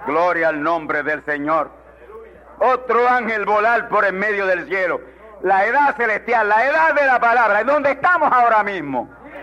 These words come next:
Amén. Que tenía el evangelio eterno. La única vez donde se ha estado predicando el evangelio eterno. Jesús no predicó el evangelio eterno. Branham no predicó el evangelio eterno.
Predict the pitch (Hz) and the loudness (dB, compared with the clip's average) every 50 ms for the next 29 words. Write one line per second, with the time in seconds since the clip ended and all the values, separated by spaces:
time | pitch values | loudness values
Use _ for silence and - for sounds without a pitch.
0 | - - - - - - - - - - - - - - - - - - 196 214 | -18 -20 -20 -20 -20 -20 -20 -20 -20 -18 -18 -16 -16 -18 -18 -8 -2 0 0 0
1 | 220 294 320 294 214 156 123 - - - - - - - - - - - _ _ | 2 0 -2 -2 -4 -8 -12 -14 -20 -20 -20 -20 -20 -20 -20 -20 -20 -20 _ _
2 | _ - - - _ _ _ _ - 214 220 202 214 208 196 180 202 247 262 240 | _ -20 -20 -20 _ _ _ _ -4 -4 -4 -4 -4 -4 -4 -4 -4 -6 -4 -4
3 | 214 202 196 196 185 180 175 165 165 160 156 165 190 202 196 196 196 190 175 165 | -2 -2 -2 -2 -2 -2 0 0 -2 -2 -2 -4 -4 -4 -4 -2 -2 -2 -2 -2
4 | 160 151 - 170 175 175 156 139 131 - 120 117 113 110 - - - - _ _ | -4 -4 -4 -4 -2 -2 -2 -4 -6 -8 -8 -8 -8 -10 -10 -14 -20 -20 _ _
5 | - _ _ _ _ _ 160 170 175 175 170 170 165 160 156 156 _ _ _ _ | -20 _ _ _ _ _ _ _ _ -20 -20 -20 -20 -20 -20 -20 _ _ _ _
6 | _ 147 _ _ _ _ - 127 143 139 147 160 165 165 156 151 - 156 151 147 | _ _ _ _ _ _ -6 -4 -2 0 0 0 -2 -4 -6 -6 -4 -2 -2 0
7 | 160 160 156 123 143 143 139 139 143 127 - 143 131 127 - - 156 151 143 139 | 0 -2 -4 -4 -6 -6 -6 -6 -8 -6 -4 -6 -6 -6 -6 -4 -2 -2 -2 -2
8 | 131 131 131 135 135 131 143 147 143 135 127 131 131 127 123 123 127 135 127 123 | -6 -6 -6 -8 -8 -6 -6 -6 -6 -4 -4 -4 -4 -4 -4 -6 -6 -10 -8 -8
9 | 123 117 120 127 120 107 104 104 110 - - - - - - - - - 151 160 | -8 -6 -6 -6 -6 -6 -10 -14 -16 -16 -20 -20 -20 -20 -20 -12 -6 -4 -4 -4
10 | 151 - 226 220 190 185 180 - 165 160 156 151 - 156 160 156 147 147 143 139 | -2 -2 -4 -2 -2 -2 -2 -2 -2 -4 -4 -6 -4 -4 -2 -2 -2 -2 -2 -4
11 | 139 135 135 135 135 143 143 135 131 123 117 135 156 170 160 151 147 135 143 156 | -6 -6 -6 -6 -4 -4 -4 -4 -4 -4 -2 -2 -2 -2 -2 -4 -6 -6 -4 -2
12 | 180 185 180 160 151 143 139 135 139 151 147 143 135 131 123 120 131 127 123 120 | -2 -2 -2 -2 -4 -4 -6 -6 -4 -4 -2 -2 -2 -4 -4 -6 -6 -6 -6 -4
13 | 123 143 135 123 123 117 101 | -4 -4 -4 -4 -6 -8 -8